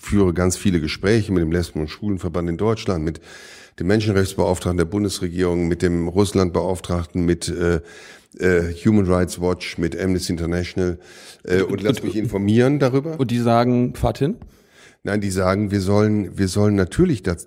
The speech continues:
Speaker 1: dagegen Stellung nehmen. Wir haben ja natürlich auch im, im Präsidium des D O S B, äh, darüber beraten, haben gesagt, das widerspricht den olympischen Prinzipien. Die, die olympischen Prinzipien, die
Speaker 2: Bingo.
Speaker 1: olympische Ka-, ja. Genau.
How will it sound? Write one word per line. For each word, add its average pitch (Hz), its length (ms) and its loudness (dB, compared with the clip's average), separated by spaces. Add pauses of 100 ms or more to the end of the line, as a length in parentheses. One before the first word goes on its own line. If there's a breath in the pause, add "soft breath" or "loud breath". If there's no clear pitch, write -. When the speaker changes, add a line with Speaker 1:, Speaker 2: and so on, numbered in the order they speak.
Speaker 1:
dagegen 85 360 -4
Stellung 80 320 -2
nehmen. 78 160 -2
Wir 90 80 0
haben 101 100 2
ja 98 140 4
natürlich 95 560 0
auch 95 180 -2
im, 87 260 0
im 87 220 -2
Präsidium 101 640 2
des 95 160 -4
D 90 120 0
O 82 60 0
S 78 180 -6
B, 101 300 2 (640 loud breath)
äh, 87 240 0
darüber 92 320 2
beraten, 85 500 0
haben 107 140 2
gesagt, 95 320 0
das 90 160 -2
widerspricht 92 580 0
den 113 140 2
olympischen 92 500 -2
Prinzipien. 90 720 -4
Die, 82 240 -2
die 87 120 -4
olympischen 98 360 0
Prinzipien, 110 400 -4
die 92 80 -4
Speaker 2:
Bingo. 180 200 4
Speaker 1:
olympische 90 180 -6
Ka-, 101 240 -6
ja. 135 240 -4 (380 soft breath)
Genau. 101 320 0